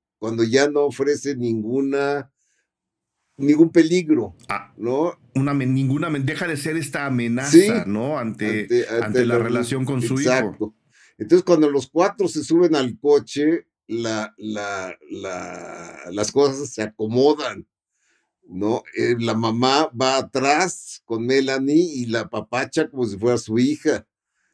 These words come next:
Speaker 2: Sí.
Speaker 1: ¿no? Y el, el, el Mitch toma las riendas, toma el volante y es el que conduce el coche al lado de Katy, que Katy además lleva los dos pajaritos del amor,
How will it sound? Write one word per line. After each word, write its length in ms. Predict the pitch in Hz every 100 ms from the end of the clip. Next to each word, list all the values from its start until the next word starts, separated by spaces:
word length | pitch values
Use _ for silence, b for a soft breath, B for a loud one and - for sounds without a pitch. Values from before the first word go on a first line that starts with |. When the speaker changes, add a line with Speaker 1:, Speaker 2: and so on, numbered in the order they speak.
| _ _ _ -
Speaker 2:
Sí. 300 | - 113 110 101
Speaker 1:
¿no? 380 | 117 156 - -
Y 340 | 127 156 185 -
el, 260 | - 123 -
el, 260 | 107 113 -
el 260 | 104 113
Mitch 480 | 104 139 - - - -
toma 240 | 110 117
las 160 | 117 117
riendas, 460 | 131 135 120 117 -
toma 220 | 85 95
el 60 |
volante 800 | 95 123 135 120 113 110 123 165 _ _ _ _ -
y 120 | 101
es 100 | 101
el 180 | 104 90
que 160 | 92 85
conduce 520 | 87 87 101 98 104
el 120 | 90
coche 540 | 113 110 107 110 117
al 140 | 92 92
lado 220 | 90 95
de 120 | 92 -
Katy, 580 | 107 98 - 101 110 - _ _ _ _ _
que 160 | 92
Katy 320 | - 107 123 110
además 420 | 95 92 101 87
lleva 480 | 101 101 117 113 -
los 260 | 92 87
dos 260 | 101 104 -
pajaritos 600 | 104 - 95 101 98 98
del 140 | 98 95
amor, 560 | 98 104 107 107 110